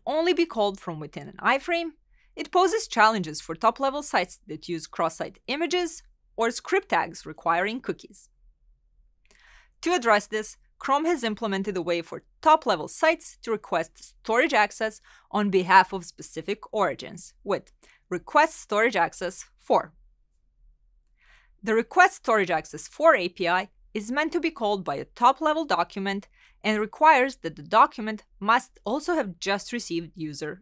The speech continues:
interaction. Now is the time to audit your site to see how it works when third-party cookies are blocked.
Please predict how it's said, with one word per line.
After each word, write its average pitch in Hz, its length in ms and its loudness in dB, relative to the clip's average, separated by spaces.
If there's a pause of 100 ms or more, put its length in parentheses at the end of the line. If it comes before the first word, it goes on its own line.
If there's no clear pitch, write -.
(140)
interaction. 185 720 -10 (1300)
Now 294 240 6
is 339 80 4
the 349 80 -2
time 214 280 4
to 190 160 -8
audit 233 320 2
your 359 120 -2
site 214 320 0 (100)
to 190 80 -8
see 285 260 -4
how 285 280 4
it - 160 -6
works 214 360 -2
when 165 200 -10
third-party 247 540 0
cookies 226 360 -8
are 233 180 -2
blocked. - 360 -8